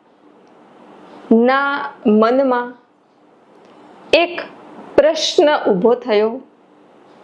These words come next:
કે બ્રહ્મ એટલે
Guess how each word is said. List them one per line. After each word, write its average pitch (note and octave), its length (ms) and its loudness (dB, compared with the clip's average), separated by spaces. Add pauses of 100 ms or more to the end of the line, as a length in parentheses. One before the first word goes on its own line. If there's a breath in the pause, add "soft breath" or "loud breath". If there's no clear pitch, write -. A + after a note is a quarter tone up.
(100)
કે C4 140 6 (1120)
બ્રહ્મ A#3 400 0 (720)
એટલે A3+ 360 2